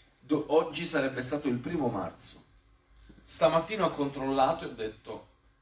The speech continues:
"Senza farlo apposta, è ventotto."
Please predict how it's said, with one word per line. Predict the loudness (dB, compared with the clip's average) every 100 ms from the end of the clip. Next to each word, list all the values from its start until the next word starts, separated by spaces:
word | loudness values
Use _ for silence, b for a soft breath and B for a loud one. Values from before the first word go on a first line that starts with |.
| _ -20 -20 -14
"Senza | -4 -2 0 0
farlo | 0 2 0
apposta, | 0 -6 -8 -10 -12 -14 -20 -20 _ _ _ _ _ _ _ _ _ _ _
è | -16
ventotto." | -8 -8 -8 -12 -14 -20